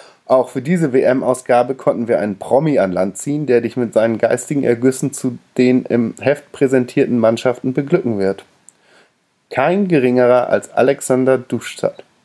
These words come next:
im folgenden Heft Elton genannt, wird dir beweisen, dass er es auch besser kann als in seiner Show. Den Fußballexperten in unserer Redaktion, also allen,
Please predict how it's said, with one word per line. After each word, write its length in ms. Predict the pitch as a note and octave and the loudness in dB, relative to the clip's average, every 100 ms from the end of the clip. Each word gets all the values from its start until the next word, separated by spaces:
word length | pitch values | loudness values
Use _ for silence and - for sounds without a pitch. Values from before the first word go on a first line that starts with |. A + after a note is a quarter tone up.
| - | -8
im 140 | G#2+ | -8
folgenden 520 | - B2+ B2+ C3 C#3+ B2 | -2 0 2 0 -2 -2
Heft 240 | A2 - _ - | -4 -6 _ -2
Elton 600 | G#2+ C3 - E3+ F3+ - | 2 2 0 -6 -6 -8
genannt, 460 | - D3 D#3+ F3+ F#3 _ - - - _ _ | -4 0 2 0 -4 _ -20 -20 -20 _ _
wird 260 | B2 B2+ B2+ | 0 0 2
dir 140 | B2 | 0
beweisen, 760 | A2+ G#2 A2 B2 C3+ D3 C#3 C#3 _ _ _ _ _ _ _ _ _ _ | 2 2 4 4 2 0 -4 -6 _ _ _ _ _ _ _ _ _ _
dass 200 | A#2 G#2+ | 0 2
er 80 | A2 | 0
es 100 | A#2 | 0
auch 120 | C3+ | -2
besser 360 | - B2 - G2 | 0 0 2 -2
kann 300 | - G#2 G2+ _ _ - | 0 -2 -2 _ _ -4
als 180 | G2+ A2 | -2 0
in 140 | G#2+ | 0
seiner 260 | G#2 A2 A#2+ | 0 0 0
Show. 360 | - - - _ _ _ _ _ - | 0 0 -2 _ _ _ _ _ -6
Den 140 | F3 C#3 | -2 -2
Fußballexperten 1040 | - F#3 - D3 A#2+ - - C#3+ C3+ B2+ | -2 -4 0 -2 -2 -6 0 0 2 0
in 120 | A2+ | -2
unserer 400 | A2+ A#2 A2 A2 | -4 -2 0 0
Redaktion, 720 | G#2+ G#2 F#2+ - C3 B2 B2 B2+ - - - - - | 0 -2 -2 -4 0 0 0 -4 -18 -20 -20 -20 -2
also 300 | A2+ G2+ - | 0 0 0
allen, 400 | A2 A#2 D3+ | 2 2 0